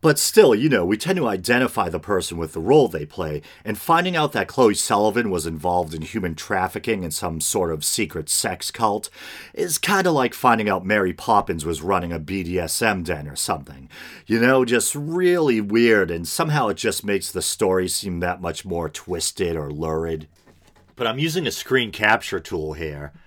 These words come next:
So here's Allison Mack right here. I wonder if I can open another tab. So here's a bunch of screenshots.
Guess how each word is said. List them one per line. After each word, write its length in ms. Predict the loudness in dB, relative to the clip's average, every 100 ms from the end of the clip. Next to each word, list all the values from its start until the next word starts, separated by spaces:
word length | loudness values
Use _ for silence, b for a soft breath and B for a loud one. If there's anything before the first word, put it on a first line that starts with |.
| b b
So 220 | -6 -2
here's 340 | 0 2 0 0
Allison 500 | 0 2 0 -2 -8
Mack 380 | -6 -4 -6 -8
right 200 | -6 -4
here. 220 | -4 -4
I 60 | -4
wonder 160 | -6
if 80 | -6
I 100 | -8
can 140 | -6 -6
open 260 | -8 -8
another 320 | -10 -8 -10
tab. 680 | -12 -12 -6 -4 -6 -8 -16 _ _ _ _ _ _ b b b b
So 140 | -8
here's 240 | -2 0 0
a 60 |
bunch 200 | -2 -4
of 100 | -4
screenshots. 1160 | -8 -6 -6 -6 -8 -4 -2 -2 -4 -10 -16 -18